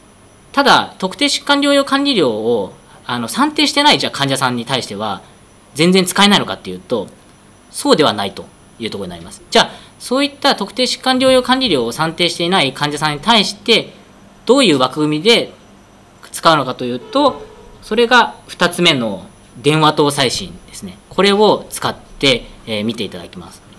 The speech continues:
で、この場合よくあるのが、先ほどお話しいただきました、その花粉症であったりとか、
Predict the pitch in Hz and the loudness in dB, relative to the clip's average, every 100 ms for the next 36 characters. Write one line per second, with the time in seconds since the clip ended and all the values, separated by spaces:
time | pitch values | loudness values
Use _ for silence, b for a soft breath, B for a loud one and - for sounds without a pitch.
0 | B B B - 196 240 294 302 302 294 | B B B -8 -4 0 4 6 6 4
1 | 302 240 214 190 185 226 226 175 165 - | 2 2 2 2 0 6 6 6 0 -10
2 | 156 175 160 151 - 123 131 131 120 123 | -2 2 4 2 0 -8 -8 -6 -8 -8
3 | - 110 104 101 151 151 160 147 147 139 | -10 -10 -12 -4 -2 0 -2 0 0 0
4 | 135 - 98 90 95 - 147 113 - | -2 -8 -12 -10 -14 -4 0 0 -2